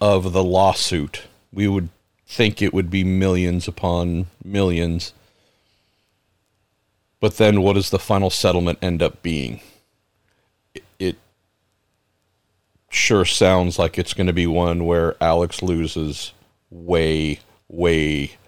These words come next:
way too many of the things that are important to him. So none of that makes me happy, but I can tell you this lawsuit is not going away and is not going to be resolved,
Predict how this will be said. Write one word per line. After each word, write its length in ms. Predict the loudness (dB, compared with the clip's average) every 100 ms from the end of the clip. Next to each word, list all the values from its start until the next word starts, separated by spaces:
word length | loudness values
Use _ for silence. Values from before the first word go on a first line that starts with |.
| _ _
way 360 | -4 0 0
too 180 | 0 -4
many 240 | -4 -2 -4
of 80 |
the 80 | -6
things 520 | -6 -4 -4 -6 -8
that 220 | -2 0 2
are 140 | 0
important 440 | -2 -4 -6 -4 -10
to 80 |
him. 280 | -6 -6 -6 -12
So 360 | -8 -2 0 -2 _ _ _
none 400 | 0 2 4 2
of 220 | 2 2 2
that 220 | 0 0
makes 300 | -4 -6 -6
me 140 | -6
happy, 540 | -2 -4 -4 -4 -6 -10 _ _ _ -2
but 280 | 0 0 -4 _ _
I 120 | -4
can 200 | -4 -6
tell 260 | -2 0 2
you 400 | 0 0 -2 -4 _ _ _ _ _ _ -14
this 440 | -2 0 0 -2
lawsuit 640 | 2 4 4 2 -2 -2 -2
is 300 | -4 -4 -4
not 420 | -2 0 -2 -4
going 300 | -2 -2 -4
away 420 | -6 -4 -4 -6 -12 -10
and 180 | -6 -4
is 140 | -4
not 520 | -2 0 0 -2 -10 -4
going 280 | -2 -2
to 100 | -6
be 480 | -10 -8 -6 -6 -6 -10 -20 _ _ _ _ _ _ _ _ _ _ _
resolved, 840 | 2 2 4 6 6 6 2 -2